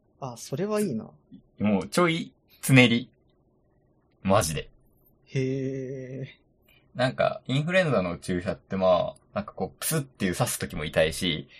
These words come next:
Speaker 2: なんかこう、
Speaker 1: うん。
Speaker 2: 薬をジューって入れてる時も痛いし、
Speaker 1: うん。
Speaker 2: 抜いた時も痛いじゃないですか。
Speaker 1: うん。
Speaker 2: <laughs> まあ、みんなそうなのか、ちょっと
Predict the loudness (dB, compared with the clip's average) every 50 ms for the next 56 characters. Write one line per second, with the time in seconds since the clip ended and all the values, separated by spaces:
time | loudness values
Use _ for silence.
0 | -12 -6 -4 0 2 4 4 4 4 2 0 0 -4 -6 _ -6 -4 0 0 2
1 | 2 2 0 0 -2 -2 0 2 2 4 2 2 0 -2 -2 0 0 2 4 4
2 | 4 4 4 4 2 2 0 -8 -6 -6 -4 0 0 0 0 0 -2 -6 -6 -8
3 | -8 -12 _ _ _ -20 -20 -12 -2 2 6 8 8 10 10 10 8 8 8 8
4 | 6 4 4 6 6 6 6 6 2 0 -2 -2 -4 -6 -6 -6 -8 -8 _ _
5 | -20 -12 _ 2 4 4 4 2 0 -6 _ -10 -4 -4 -4 -2 -2 -2 -4 -4
6 | -10 -12 -20 _ _ _ -20 _ -14 -10 -4 -4 0 2 2 4 6 6 6 6
7 | 6 6 6 4 6 6 4 2 2 2 0 0 0 -2 -6 -4 -2 -2 -2 -2
8 | -4